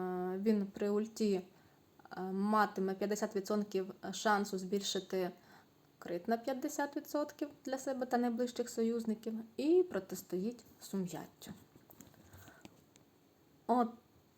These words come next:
такий у нас герой. І, в принципі, на цьому відео, я думаю, можна завершувати. Ще раз нагадую, що у нас є місце на міфа, а також є місце на П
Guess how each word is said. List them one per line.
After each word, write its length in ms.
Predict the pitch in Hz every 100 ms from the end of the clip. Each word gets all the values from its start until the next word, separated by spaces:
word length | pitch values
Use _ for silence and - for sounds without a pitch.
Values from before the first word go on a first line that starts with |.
| _
такий 340 | - 202 185 175
у 40 |
нас 340 | 170 175 - - - _ _ -
герой. 440 | 180 285 415 440 - - _ - - - _ - _ _ - - - - _ _ _ _ -
І, 240 | 302 359 370
в 140 | 359
принципі, 760 | - 311 339 277 254 262 254 254
на 120 | 190
цьому 360 | - 269 262
відео, 440 | 220 233 233 175 180
я 80 | 185
думаю, 380 | 190 196 185
можна 480 | 190 175 226 208 196 220 - -
завершувати. 840 | - 170 - 151 - - - - - - _ - - -
Ще 200 | - -
раз 140 | 185 -
нагадую, 540 | 190 254 381 339 302
що 220 | 302 -
у 60 | 214
нас 300 | 196 185 -
є 100 | 180
місце 360 | 180 190 - 175
на 120 | 190
міфа, 420 | 294 453 359 359
а 60 | -
також 420 | - 359 285 277
є 60 | 196
місце 300 | 233 - 202
на 180 | 214 302
П 260 | - 240